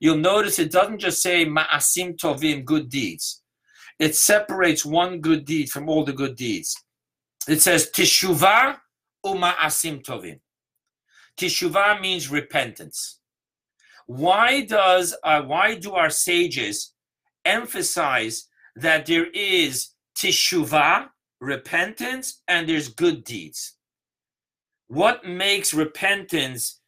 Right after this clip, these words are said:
to stand out as the first and most important point? Now,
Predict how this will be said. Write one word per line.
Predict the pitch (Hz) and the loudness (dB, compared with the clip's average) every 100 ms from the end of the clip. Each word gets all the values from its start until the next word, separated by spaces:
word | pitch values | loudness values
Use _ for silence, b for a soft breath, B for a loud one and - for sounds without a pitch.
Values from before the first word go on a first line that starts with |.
| - | -8
to | 151 | -2
stand | 147 - 185 190 180 | -2 2 2 2 4
out | 180 175 165 - | 4 4 2 2
as | 156 139 120 | 2 0 -4
the | 139 123 - | -8 -8 -10
first | - 196 190 - - - | -4 -2 -2 -4 -14 -2
and | 147 139 | -2 0
most | 151 151 | 0 0
important | 139 127 156 156 143 117 | -6 -4 -2 -2 -4 -16
point? | - 92 76 - - _ _ _ _ B B B | -12 -14 -14 -20 -20 _ _ _ _ B B B
Now, | 139 175 151 139 | 0 4 4 2